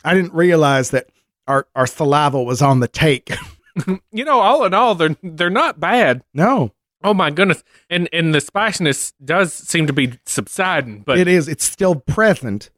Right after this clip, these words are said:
Speaker 2: this
Speaker 1: but
Speaker 2: is, this is a
Speaker 1: subsiding.
Speaker 2: nightmare scenario where you're sitting there watching Castle, watching an episode of Castle, and you think you hear something.
Speaker 1: Yeah.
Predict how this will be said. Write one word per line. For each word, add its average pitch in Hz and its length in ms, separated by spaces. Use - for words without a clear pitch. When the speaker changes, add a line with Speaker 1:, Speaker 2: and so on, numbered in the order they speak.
Speaker 2:
this 180 240
Speaker 1:
but - 80
Speaker 2:
is, 190 140
this 170 160
is - 80
a - 0
Speaker 1:
subsiding. 139 320
Speaker 2:
nightmare 202 440
scenario 123 580
where 123 140
you're 117 120
sitting - 300
there 208 160
watching 190 400
Castle, 131 560
watching 165 300
an 139 100
episode 240 380
of - 80
Castle, 165 580
and 175 120
you 160 60
think 262 300
you 156 80
hear 254 180
something. - 460
Speaker 1:
Yeah. 135 360